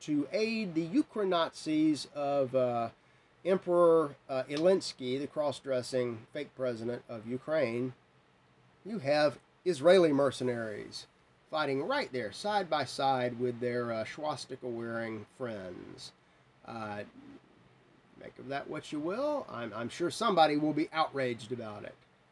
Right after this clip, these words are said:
And I saw pictures that I'm not, of course, gonna link to about the, uh, the collapse of, uh, Victory in Europe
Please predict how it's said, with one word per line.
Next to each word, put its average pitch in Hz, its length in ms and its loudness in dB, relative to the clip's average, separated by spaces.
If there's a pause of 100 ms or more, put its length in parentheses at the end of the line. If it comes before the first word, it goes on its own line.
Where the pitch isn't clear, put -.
(180)
And 131 80 -6
I 135 60 -2
saw 226 240 4
pictures 143 460 -2
that 120 80 -4
I'm 127 160 0
not, 131 160 4
of - 280 -20
course, 131 180 -14
gonna 117 200 -8
link 120 240 -8
to 117 320 -8 (800)
about 127 420 -2
the, 127 300 0
uh, 117 60 -6
the 117 100 -6
collapse 240 560 0
of, 147 340 2 (100)
uh, 123 300 2 (1300)
Victory 180 480 4
in 139 80 4
Europe 170 300 2